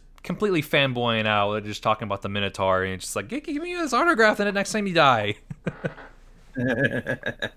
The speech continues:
Speaker 1: That's fun.
Speaker 2: No, yeah.
Speaker 1: Um, but, like,
Speaker 2: It,
Speaker 1: yeah,
Speaker 2: it's been
Speaker 1: definitely
Speaker 2: fun.
Speaker 1: the, oh, gosh, like, the Minotaur i-, i-, i-, is such a great mid-boss fight,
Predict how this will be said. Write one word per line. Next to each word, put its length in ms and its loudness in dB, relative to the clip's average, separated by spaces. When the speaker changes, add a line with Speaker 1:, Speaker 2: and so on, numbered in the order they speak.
Speaker 1:
That's 260 4
fun. 180 4
Speaker 2:
No, 140 8
yeah. 380 6
Speaker 1:
Um, 100 2
but, 180 6
like, 200 4
Speaker 2:
It, 60 8
Speaker 1:
yeah, 200 4
Speaker 2:
it's 180 0
been 120 -6
Speaker 1:
definitely 340 6
Speaker 2:
fun. 60 0
Speaker 1:
the, 420 0
oh, 260 -6
gosh, 300 -6
like, 180 -2
the 160 -2
Minotaur 760 6
i-, 100 4
i-, 20 2
i-, 520 0
is 160 -2
such 240 0
a 160 2
great 760 0
mid-boss 760 -2
fight, 540 -2